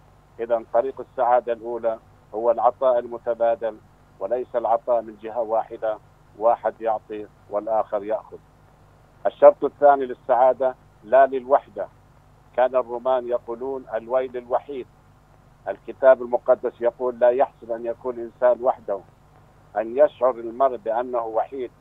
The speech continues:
وأن ليس من شخص يشاركه أفراحه وأتراحه قد تقود الإنسان إلى الاستسلام واليأس.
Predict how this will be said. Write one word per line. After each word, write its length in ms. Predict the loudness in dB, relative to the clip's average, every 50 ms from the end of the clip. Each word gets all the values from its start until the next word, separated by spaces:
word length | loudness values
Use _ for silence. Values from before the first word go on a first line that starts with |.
| _ _ _ _ _
وأن 200 | -2 -2 -2 0 -2
ليس 260 | -2 -4 -4 -2 -4
من 240 | -4 -2 -2 -8 -12
شخص 260 | -2 -2 -2 -2 -2 _ -12
يشاركه 720 | -12 -12 -12 -2 _ 4 4 4 2 -2 -4 -2 0 0
أفراحه 400 | 0 0 _ 2 2 2 2 0
وأتراحه 640 | -2 0 0 0 0 0 _ 0 0 2 2 2 -2 -2 -2 -16 -18 _ _ _ _ -20 _ _
قد 140 | 0 0 0 2 _
تقود 360 | 0 0 0 -4 -8 -6 -6
الإنسان 600 | -8 -6 -8 -8 -10 _ _ -2 0 0 -2 -4 _ _ _ _ _ _
إلى 160 | -10 -4 -4 -4
الاستسلام 840 | -6 -6 -16 -18 -16 _ -18 -18 -16 _ 0 0 2 2 0 -6 -12 -2
واليأس. 480 | 0 0 0 0 -2 -2 -2 -2 -4